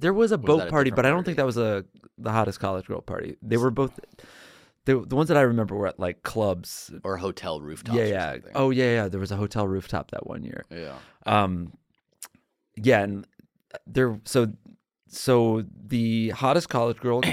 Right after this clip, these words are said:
Speaker 1: <coughs> came.
Speaker 2: Of course.
Speaker 1: Uh, everybody got absolutely trashed.
Speaker 2: Uh-huh.
Speaker 1: Uh, and I think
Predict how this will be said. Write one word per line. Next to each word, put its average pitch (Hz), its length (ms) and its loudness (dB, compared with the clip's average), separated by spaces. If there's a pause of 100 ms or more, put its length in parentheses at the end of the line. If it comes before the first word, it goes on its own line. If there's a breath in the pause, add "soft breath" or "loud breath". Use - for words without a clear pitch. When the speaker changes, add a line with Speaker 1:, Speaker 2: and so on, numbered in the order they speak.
(120)
Speaker 1:
<coughs> - 220 -20
came. 110 480 -2
Speaker 2:
Of - 80 -20
course. 98 360 -4 (120)
Speaker 1:
Uh, 110 440 2 (160)
everybody 104 560 0
got 92 320 -2
absolutely 92 580 -6
trashed. 120 560 0
Speaker 2:
Uh-huh. 107 280 -10 (300 soft breath)
Speaker 1:
Uh, 98 240 2 (520)
and 104 440 -2 (720)
I 107 140 -8
think - 540 -8